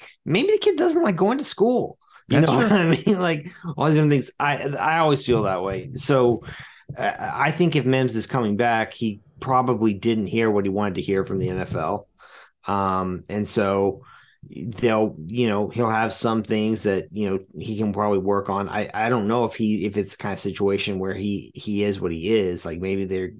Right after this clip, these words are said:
Speaker 1: going to ask him to show a little bit more in certain, in certain areas. But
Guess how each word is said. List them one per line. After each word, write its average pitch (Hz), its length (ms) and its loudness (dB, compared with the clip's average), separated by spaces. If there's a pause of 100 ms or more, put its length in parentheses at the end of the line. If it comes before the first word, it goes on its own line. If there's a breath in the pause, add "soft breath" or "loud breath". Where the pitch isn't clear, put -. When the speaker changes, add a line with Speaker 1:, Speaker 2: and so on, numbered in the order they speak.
(160)
Speaker 1:
going 98 260 -4
to 87 60 -6
ask 95 300 -8
him 95 100 -4
to 82 60 -6
show 95 440 -2 (500 loud breath)
a - 20 -4
little 117 180 2
bit 95 120 -2
more 101 240 0
in 98 60 -2
certain, 98 500 0
in 101 160 -6
certain 92 340 -4
areas. 101 360 -2
But 104 300 -4